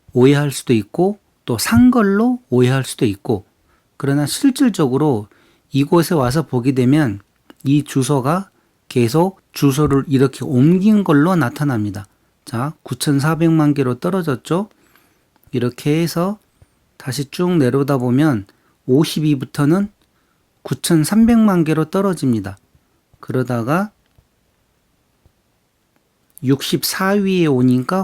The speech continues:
구천이백만 개로 다시 떨어지고 이거는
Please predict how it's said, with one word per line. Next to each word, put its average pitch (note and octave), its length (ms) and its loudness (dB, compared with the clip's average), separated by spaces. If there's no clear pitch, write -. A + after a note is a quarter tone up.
구천이백만 E3 960 0
개로 B2+ 200 -2
다시 A2+ 320 -8
떨어지고 C#3 640 -2
이거는 F#3 680 0